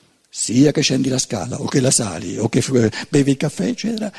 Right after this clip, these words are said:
i tuoi pensieri siano sempre più vasti, sempre più profondi, sempre più creativi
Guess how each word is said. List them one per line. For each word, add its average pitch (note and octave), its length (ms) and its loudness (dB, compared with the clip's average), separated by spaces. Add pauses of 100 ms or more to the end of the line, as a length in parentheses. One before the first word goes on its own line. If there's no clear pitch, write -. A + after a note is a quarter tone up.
(360)
i B2+ 160 2
tuoi F3 260 4
pensieri D#3 680 0
siano A2+ 280 -2
sempre D#3 640 0
più C#3 120 -6
vasti, A2+ 560 -4 (220)
sempre F3+ 600 0
più E3+ 120 -8
profondi, E3 640 2 (180)
sempre A#3 440 0
più G#3 140 4
creativi A3+ 640 2